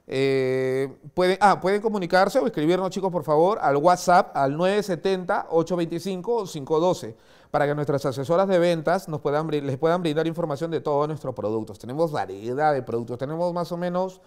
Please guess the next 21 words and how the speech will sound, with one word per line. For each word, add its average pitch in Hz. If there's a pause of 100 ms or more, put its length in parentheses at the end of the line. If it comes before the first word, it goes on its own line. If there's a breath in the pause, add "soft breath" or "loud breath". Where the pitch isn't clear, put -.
(340 soft breath)
mil 185
ochocientos 165
productos 139
acá 113
en 120
Melavinil. 101 (1300 soft breath)
¿Qué 156
más 151
tenemos? 170
Eh, 135 (960 soft breath)
no, 151
eh, 135 (120)
¿dónde 127
estamos? 302 (100)
Perdón, 170 (140)
Xiomara, -
a -
ver, 180
¿me 180
dices? 302
<laughs> -